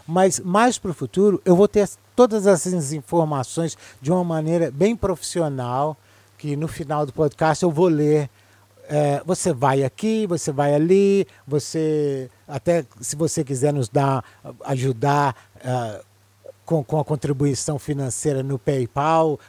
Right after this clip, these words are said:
você vai ali, mas isso vai ser tudo no futuro, certo? No momento você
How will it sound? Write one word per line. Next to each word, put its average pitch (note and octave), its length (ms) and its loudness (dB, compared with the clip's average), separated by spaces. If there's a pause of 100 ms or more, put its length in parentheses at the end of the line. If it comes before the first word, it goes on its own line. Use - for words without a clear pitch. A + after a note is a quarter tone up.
você C3+ 220 -6
vai B2 280 -2
ali, F3 400 -2 (240)
mas E3 180 -6
isso G3+ 160 -4
vai G3+ 80 -4
ser G3 160 -6
tudo G#3 260 -6
no G#3 100 -6
futuro, D3 500 -8
certo? D#3+ 320 -6 (200)
No E3+ 140 -4
momento E3+ 460 -4
você D#3 560 -2